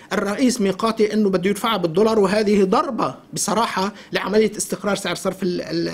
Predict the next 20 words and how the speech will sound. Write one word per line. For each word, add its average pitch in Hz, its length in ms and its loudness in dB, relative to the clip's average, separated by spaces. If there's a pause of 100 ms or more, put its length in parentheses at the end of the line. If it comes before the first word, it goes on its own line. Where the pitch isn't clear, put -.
(640)
ال-، 170 240 -2
الدولار 185 380 2
اليوم 202 340 2
أو 156 60 0
سعر 185 180 -2
صرف 190 280 -2
الليرة 226 340 4
اليوم، 151 260 2 (280)
لأنه 370 240 0
اليوم 349 220 4
نحن 330 180 0
عم 254 180 2
يجينا 277 260 4
مساعدات 247 480 0
بالدولار 214 400 0
على 202 140 0
مصرف 226 300 -6
لبنان، 190 440 -2 (360)
آه، 214 260 0
تقدر 226 680 0